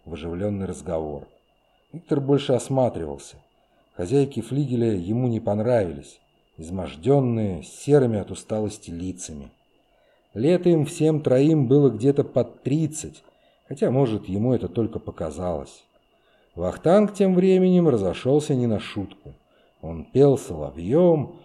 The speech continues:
сыпал остротами, весело смеялся, сверкая белыми зубами. Постепенно обстановка в комнате начала улучшаться.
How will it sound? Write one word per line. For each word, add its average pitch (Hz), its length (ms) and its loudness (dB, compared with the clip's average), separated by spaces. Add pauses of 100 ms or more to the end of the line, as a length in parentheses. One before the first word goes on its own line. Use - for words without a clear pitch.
(120)
сыпал 190 420 2
остротами, 135 800 2
весело 143 360 2
смеялся, 131 720 2
сверкая 113 560 -2
белыми 113 360 0
зубами. 104 680 -2 (580)
Постепенно 175 580 -2
обстановка 143 560 -2
в - 80 -6
комнате 123 400 -4
начала 98 360 -4
улучшаться. 107 800 -6